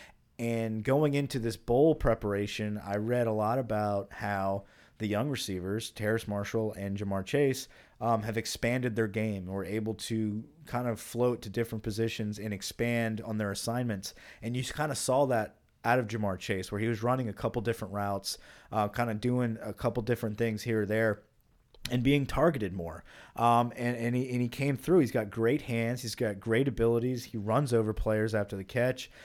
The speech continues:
Um, I love his, his end zone presence, though.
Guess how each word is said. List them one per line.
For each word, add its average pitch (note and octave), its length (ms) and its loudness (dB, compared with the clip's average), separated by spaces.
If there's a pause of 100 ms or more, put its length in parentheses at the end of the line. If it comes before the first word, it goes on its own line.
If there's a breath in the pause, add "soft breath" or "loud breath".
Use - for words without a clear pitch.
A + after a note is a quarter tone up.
(240 loud breath)
Um, A2 400 2 (480)
I C3 120 -2
love D3+ 320 6
his, E3 260 2
his B2+ 340 -2
end F#3+ 220 2
zone C#3+ 540 2 (220 loud breath)
presence, A2 520 0
though. E2 340 -10